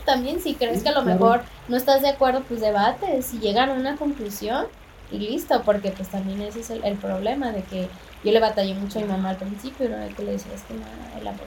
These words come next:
Speaker 1: propio, esto". Y mi mamá, "No, pero es que, que no me van a venir a mí a decir qué hacer", y que... Pero dije, "A ver, pero es que mira, ve, prueba, ve cómo te sientes, este, nada más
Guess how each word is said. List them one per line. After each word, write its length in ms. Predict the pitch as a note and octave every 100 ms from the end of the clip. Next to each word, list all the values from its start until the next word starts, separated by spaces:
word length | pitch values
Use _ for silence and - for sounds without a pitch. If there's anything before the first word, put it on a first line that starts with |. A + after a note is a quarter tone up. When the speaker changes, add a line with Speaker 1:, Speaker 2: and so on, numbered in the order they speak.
| -
Speaker 1:
propio, 480 | D#3 A2 - A3+ A3
esto". 160 | D2 - - - - - - -
Y 60 | A3+
mi 60 | A3+
mamá, 160 | G#3
"No, 300 | A3 D#4+ G4+ A4+
pero 140 | E4
es 140 | D#4 -
que, 100 | F4+
que 140 | F4
no 100 | C#4+
me 100 | C#4
van 160 | D#4+ E4
a 60 |
venir 220 | E4+ B3+
a 40 | C#4
mí 120 | D4+
a 40 |
decir 300 | D#4 D#4+ E4 -
qué 80 | E4
hacer", 480 | E4 C4+ C4+ D4 D4
y 20 |
que... 140 | C#4+ B3 - - - -
Pero 120 | - A#3+
dije, 280 | A#3 A3 G#3
"A 100 | G3
ver, 320 | G3+ B3+ D4
pero 180 | B3+ A3
es 160 | G#3 G3+
que 80 | B3
mira, 500 | A#3+ B3+ A#3+ G3+ F#3+
ve, 440 | G#3 A3+ C4 D4+ -
prueba, 680 | A#3+ B3 C4+ C#4+ D4 D#4 D#4 - -
ve 100 | G#3 G3+
cómo 160 | B3+
te 160 | C4 A3+
sientes, 440 | A3 A3 B3 B3+
este, 720 | A#3 G#3 - - F#3+ F#3 F#3 F#3 - - -
nada 200 | - G3+
más 240 | A3+ A3+